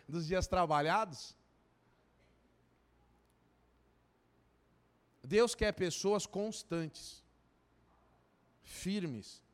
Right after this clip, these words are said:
constantes, sempre abundantes. Você, por exemplo, eu an-,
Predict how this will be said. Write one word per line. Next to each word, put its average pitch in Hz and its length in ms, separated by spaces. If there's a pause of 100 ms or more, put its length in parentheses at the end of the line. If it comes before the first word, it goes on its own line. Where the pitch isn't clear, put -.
(380)
constantes, 143 960 (440)
sempre 160 680
abundantes. 120 840 (1160)
Você, 151 420 (340)
por 165 120
exemplo, 160 380
eu 190 160
an-, 208 180